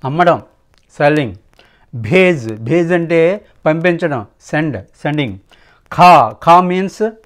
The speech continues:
eat. And సున్, సున్ means listening. ఓకే, listening, yes. And పా means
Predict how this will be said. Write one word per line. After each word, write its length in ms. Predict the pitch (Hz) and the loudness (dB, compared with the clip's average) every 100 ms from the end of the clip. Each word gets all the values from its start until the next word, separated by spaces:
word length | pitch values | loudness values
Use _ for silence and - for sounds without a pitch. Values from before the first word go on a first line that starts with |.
| _ - | _ -6
eat. 400 | 160 160 - 95 - _ _ _ - 139 | -2 -2 -2 -16 -16 _ _ _ -8 -4
And 120 | 139 | -4
సున్, 560 | 139 202 202 160 104 98 | -4 -2 0 -2 -6 -14
సున్ 240 | - 175 | -6 -4
means 440 | 175 175 175 214 226 226 _ - | 0 -2 -2 -4 -4 -6 _ -10
listening. 640 | 131 135 170 190 185 107 90 _ _ _ _ - | -4 -2 0 0 0 -4 -12 _ _ _ _ -12
ఓకే, 360 | 139 175 135 131 | -2 0 0 -2
listening, 400 | 143 160 156 127 | -2 -2 -2 -4
yes. 180 | 95 - _ _ _ - 139 | -10 -12 _ _ _ -8 -4
And 100 | 135 | -4
పా 480 | - 160 160 120 120 | 2 4 4 2 -2
means 280 | 165 185 | -6 -6